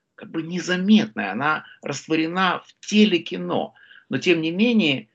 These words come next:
эротическое напряжение ощущается с начала до конца, и кульминация фильма —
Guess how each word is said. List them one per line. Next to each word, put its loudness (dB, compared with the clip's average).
эротическое -4
напряжение 0
ощущается -2
с -14
начала 0
до -4
конца, -6
и -6
кульминация -6
фильма — -8